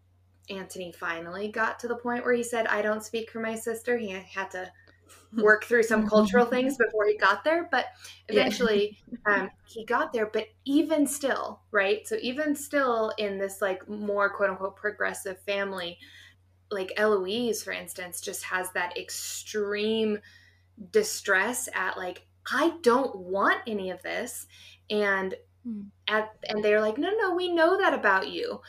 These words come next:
Speaker 1: But then they also still keep kind of dropping the, like, "For somebody who doesn't like ball gowns, you sure look beautiful in ball gowns." Um,
Speaker 2: <laughs>
Speaker 1: and really kind of being like,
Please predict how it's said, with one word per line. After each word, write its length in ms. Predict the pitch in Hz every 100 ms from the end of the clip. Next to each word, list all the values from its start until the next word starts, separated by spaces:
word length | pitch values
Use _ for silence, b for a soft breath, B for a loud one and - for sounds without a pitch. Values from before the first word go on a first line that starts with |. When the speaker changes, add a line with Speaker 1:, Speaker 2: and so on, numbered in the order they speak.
| B -
Speaker 1:
But 140 | 226
then 180 | 233 226
they 200 | 214 208
also 340 | - 208 208
still 300 | 214 - 208
keep 200 | 208 208
kind 200 | 214 196
of 100 | 190
dropping 380 | 196 190 190 190
the, 100 | 190
like, 320 | 190 185 185 - b _
"For 120 | 262
somebody 480 | 240 220 220 247 240
who 60 | 226
doesn't 280 | 214 190 214
like 200 | 196 185
ball 240 | 180 180
gowns, 420 | 196 175 175 170
you 200 | 190 190
sure 360 | 185 - 202 190
look 260 | 196 185 -
beautiful 460 | 180 180 190 190
in 120 | 175 165
ball 260 | 160 165 175
gowns." 540 | - - 208 208 - B B B -
Um, 640 | 196 190 180 165 151 - 185
Speaker 2:
<laughs> 300 | 254 - 196
Speaker 1:
and 380 | 185 185 185 -
really 640 | 196 208 196 190 180 180 -
kind 260 | 190 180
of 120 | 175 -
being 240 | 180 175
like, 400 | 175 170 165 -